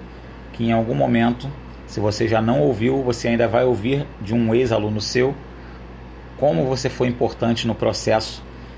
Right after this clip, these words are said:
de transformação da vida desse aluno. Nós terminamos aqui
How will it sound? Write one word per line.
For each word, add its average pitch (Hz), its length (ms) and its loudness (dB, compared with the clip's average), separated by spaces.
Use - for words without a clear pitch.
de 98 100 -6
transformação 113 920 0
da 110 160 2
vida 131 280 2
desse 120 240 2
aluno. 98 300 0
Nós 107 160 2
terminamos 123 480 2
aqui 117 380 0